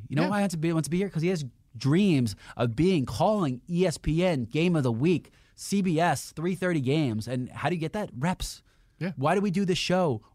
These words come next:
Speaker 1: Reps.
Speaker 2: Yeah.
Speaker 1: You gotta get the practice in. If you're so good that you get it automatically, you're already in your position. You don't need to be listening to us. But like most people, you need the reps in. So I think as we, uh, the, the space continues to grow, I think Georgia's a great example of the highest peak you could be at.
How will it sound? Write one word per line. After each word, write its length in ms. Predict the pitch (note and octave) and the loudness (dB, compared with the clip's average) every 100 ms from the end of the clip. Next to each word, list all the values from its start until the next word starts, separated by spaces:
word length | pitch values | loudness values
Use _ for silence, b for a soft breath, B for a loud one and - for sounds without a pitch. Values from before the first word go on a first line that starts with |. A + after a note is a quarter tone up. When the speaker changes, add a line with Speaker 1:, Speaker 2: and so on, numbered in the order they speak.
| - | -4
Speaker 1:
Reps. 400 | C3+ D#3+ - - - | -2 -2 -4 -18 -12
Speaker 2:
Yeah. 100 | B2+ | -8
Speaker 1:
You 140 | A#2 C#3+ | -2 0
gotta 200 | E3 F#3 | 2 0
get 140 | F#3+ | 0
the 60 | F#3 | -2
practice 460 | - E3+ F#3+ - | -2 -2 -2 -4
in. 120 | - A2 | -2 -2
If 140 | A2+ | -2
you're 220 | C3 G3 | 2 2
so 280 | - - F3 | 0 0 0
good 280 | F#3 C#3+ F3 | 0 -2 -2
that 100 | C3 | -2
you 80 | B2+ | -2
get 160 | C3+ | 0
it 80 | D3+ | 2
automatically, 640 | C3+ C#3+ B2 C#3+ D#3 F#3+ | 2 2 0 0 0 -2
you're 340 | F#3 C3+ C3+ G3+ | -2 0 0 2
already 300 | G3 G#3 F#3 | 2 4 4
in 60 | |
your 100 | F3 | 2
position. 420 | D3+ C3+ D#3 E3+ A#2 | 2 2 2 0 0
You 60 | |
don't 100 | E3+ | 2
need 120 | G3+ | 2
to 40 | E3+ | 0
be 60 | |
listening 320 | D#3 E3 E3+ A#2+ | 0 0 2 0
to 60 | G2+ | 0
us. 200 | E2+ - B | -8 -12 B
But 100 | C#3+ | 0
like 160 | C#3+ D#3 | 0 2
most 240 | E3+ F3+ | 2 2
people, 260 | F#3+ F#3 B2+ | 0 -2 0
you 60 | |
need 160 | B2 D3 | 0 0
the 80 | C3 | 0
reps 300 | B2+ C3 G#2 | 0 -2 -6
in. 160 | G2+ | -8
So 280 | G2+ B2+ A#2+ - B B B | -2 0 0 -4 B B B
I 100 | C3 | -2
think 180 | G3 D#3 | 0 0
as 160 | D#3 | 0
we, 160 | C#3 D3 | 0 0
uh, 200 | C3 C3+ | 0 -2
the, 140 | C3+ | -2
the 220 | A#2 A#2+ B2+ | -2 -2 -6
space 340 | - D3 D3+ | -2 0 0
continues 400 | - C3+ C#3 C3 | 0 0 0 0
to 80 | B2+ | -2
grow, 260 | A2 A2+ A2 | -4 -2 -2
I 120 | G#2+ | 0
think 200 | D3 C3 | 0 -2
Georgia's 360 | B2 C3 A#2+ G#2+ | 0 0 2 0
a 80 | |
great 300 | G#2+ A#2 B2+ | -2 0 2
example 440 | B2 A2 A#2 G#2 A2 | 2 2 0 0 -2
of 120 | G#2 | -4
the 80 | G2+ | -6
highest 480 | - A#2+ B2+ B2 - | -2 0 0 -2 -4
peak 200 | B2 B2+ | -4 -2
you 80 | |
could 140 | A#2+ A2 | -2 2
be 160 | A2+ | 2
at. 220 | A2+ B2 | 2 0